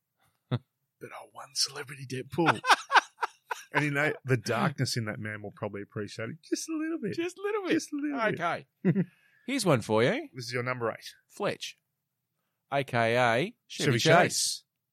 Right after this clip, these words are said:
Speaker 2: That's actually not a bad one.
Speaker 1: Thank you very much.
Speaker 2: Yeah.
Speaker 1: I, um, was reading
Speaker 2: Another person who was quite batshit crazy.
Speaker 1: Yeah, and he apparently just recently did a bit of an impromptu, like, there's a, an open mic thing for comics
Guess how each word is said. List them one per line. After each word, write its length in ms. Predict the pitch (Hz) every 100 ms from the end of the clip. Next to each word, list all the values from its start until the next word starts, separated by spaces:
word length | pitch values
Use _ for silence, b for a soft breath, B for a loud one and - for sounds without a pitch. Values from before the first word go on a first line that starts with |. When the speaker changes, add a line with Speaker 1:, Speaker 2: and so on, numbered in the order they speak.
| _ _ _ _ _ -
Speaker 2:
That's 280 | 113 117 185
actually 240 | 180 208
not 140 | 214 214
a 40 |
bad 300 | 156 160 214
one. 260 | 185 104 139
Speaker 1:
Thank 180 | 131
you 60 | 117
very 220 | 123 123
much. 280 | 135 127 -
Speaker 2:
Yeah. 100 | 139
Speaker 1:
I, 260 | 131 131 135
um, 340 | 131 127 101
was 200 | 135 120
reading 520 | 127 151 151 147 139
Speaker 2:
Another 260 | 135 160 175
person 320 | 147 143 -
who 40 | 131
was 160 | 107
quite 380 | - - 123 98
batshit 320 | 127 - 113
crazy. 380 | 117 107 87 78 -
Speaker 1:
Yeah, 560 | 110 123 143 156 139 113
and 160 | 117
he 360 | 127 165 165 135 127 131 123
apparently 480 | - 127 135 127
just 160 | 113 117
recently 400 | 120 120 123 113
did 160 | 113 110
a 120 | 104
bit 140 | 107
of 100 | 104
an 220 | 101 98 -
impromptu, 720 | 117 107 110 104 - 110 101
like, 140 | 104
there's 220 | 101 98
a, 180 | 98 95 - _ _
an 80 | 92
open 500 | 95 110 101 101 95
mic 400 | 101 107 - - _ _ _ _ -
thing 220 | 117 107
for 100 | -
comics 600 | - 123 214 - -